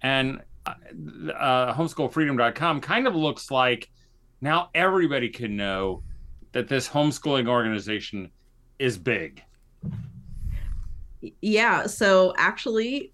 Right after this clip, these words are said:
Speaker 2: to go back to the years when I was working those conventions across the country, um,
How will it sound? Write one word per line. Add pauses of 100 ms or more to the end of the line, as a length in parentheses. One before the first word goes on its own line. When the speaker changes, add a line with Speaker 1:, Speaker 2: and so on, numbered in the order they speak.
Speaker 2:
to
go
back
to
the
years
when
I
was
working
those
conventions
across
the
country, (560)
um,